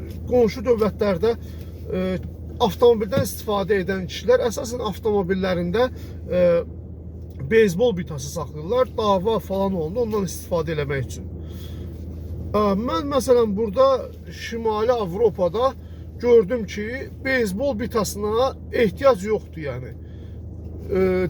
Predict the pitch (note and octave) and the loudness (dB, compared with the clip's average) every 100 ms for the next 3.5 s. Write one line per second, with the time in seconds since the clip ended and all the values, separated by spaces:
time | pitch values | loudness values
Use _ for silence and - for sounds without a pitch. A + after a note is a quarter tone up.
0 | - A#3+ B3 B3+ C#4 A#3+ D3 - - - | 2 4 4 4 2 0 -2 -6 -10 4
1 | B3+ C4 A3 F3+ F#3 D#3+ G3 F3 C3 C#3+ | 6 6 4 0 -4 -4 -4 -4 -6 -12
2 | D#3+ - - G3+ G#3 G3+ A3 A3 G3 F3 | -14 -12 -6 -4 0 0 0 2 0 2
3 | F3 F3 - F3+ G#3+ | 2 2 0 2 2